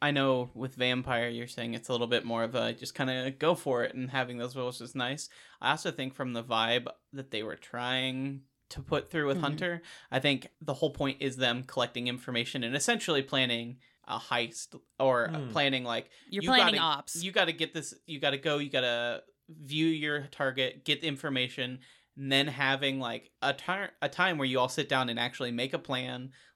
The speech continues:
Speaker 1: like, set up a strike, how are you gonna do this, what are you gonna need, I think makes more sense in the vibe that they wanted Hunter to have,
Speaker 2: Mm-hmm.
Speaker 1: and so less just rolling for it and more being like,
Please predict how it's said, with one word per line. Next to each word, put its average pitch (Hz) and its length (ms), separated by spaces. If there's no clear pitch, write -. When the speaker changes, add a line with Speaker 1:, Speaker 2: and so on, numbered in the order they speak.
Speaker 1:
like, 117 180
set 139 240
up - 120
a 135 40
strike, 123 580
how 135 140
are 120 60
you 123 100
gonna 131 180
do 135 240
this, 127 280
what 123 100
are 120 40
you 120 100
gonna 123 180
need, 127 420
I 135 60
think 156 180
makes 143 240
more 139 160
sense 131 540
in 127 440
the 131 100
vibe 135 260
that 131 140
they 117 100
wanted 120 300
Hunter 151 320
to 143 100
have, 135 340
Speaker 2:
Mm-hmm. - 120
Speaker 1:
and 131 180
so 135 120
less 131 280
just 131 180
rolling 123 460
for 139 260
it 131 120
and 131 80
more 127 180
being 123 160
like, 120 200